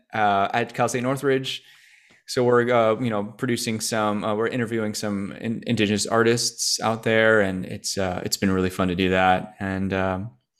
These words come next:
what else? Uh, you know, outside of the entertainment industry, I've been rock climbing a lot. I've been, uh, I've been taking some Wing Chun, <laughs> so things like that. I,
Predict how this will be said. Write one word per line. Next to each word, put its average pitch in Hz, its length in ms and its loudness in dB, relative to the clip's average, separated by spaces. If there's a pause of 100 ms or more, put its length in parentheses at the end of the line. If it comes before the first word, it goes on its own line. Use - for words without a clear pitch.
(400)
what 117 120 2
else? - 760 2
Uh, 110 400 0
you 127 80 2
know, 113 400 2 (100)
outside 143 460 6
of 143 80 6
the 143 80 4
entertainment 143 420 0
industry, 143 340 0
I've 117 80 2
been 98 160 -4
rock 147 280 6
climbing 165 420 4
a 160 60 -2
lot. 165 580 2
I've 123 320 -4
been, 131 240 0
uh, 131 640 4 (100)
I've 123 300 -4
been 131 180 -4
taking 139 360 0
some 120 200 -4
Wing 139 220 0
Chun, 180 600 -2 (300)
<laughs> 170 260 0
so 160 200 0
things 156 240 -2
like 110 200 0
that. 110 180 4
I, 110 220 0